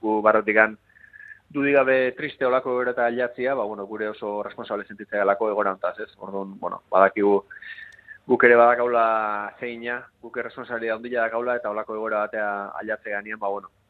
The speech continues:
dudik gabe ez diala egun honak izaten, ez? E, ja hilabete luzek gindoa zen, ba, bueno, emaitza honi lortu gabe eta joko aldetikan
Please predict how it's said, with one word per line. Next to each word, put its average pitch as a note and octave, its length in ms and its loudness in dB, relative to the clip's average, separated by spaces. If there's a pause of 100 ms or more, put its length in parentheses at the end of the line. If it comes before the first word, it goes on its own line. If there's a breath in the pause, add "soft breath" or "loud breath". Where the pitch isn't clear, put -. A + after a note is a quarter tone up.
dudik G#2 180 -10
gabe G2+ 220 -2
ez - 40 -20
diala F#2 300 0 (720 soft breath)
egun C3+ 300 0
honak A#2+ 160 2
izaten, A2+ 320 -2
ez? C3+ 100 -8 (160)
E, A2+ 120 -2 (280)
ja A2 140 0
hilabete A2+ 400 0 (500)
luzek A#2 460 -6
gindoa A2+ 320 2
zen, A2 200 0
ba, G#2+ 100 2
bueno, A2 280 0
emaitza A#2 340 0
honi A2+ 120 0
lortu A2+ 260 4
gabe A2+ 220 8
eta G#2+ 160 2
joko A#2 180 0
aldetikan A2 480 -2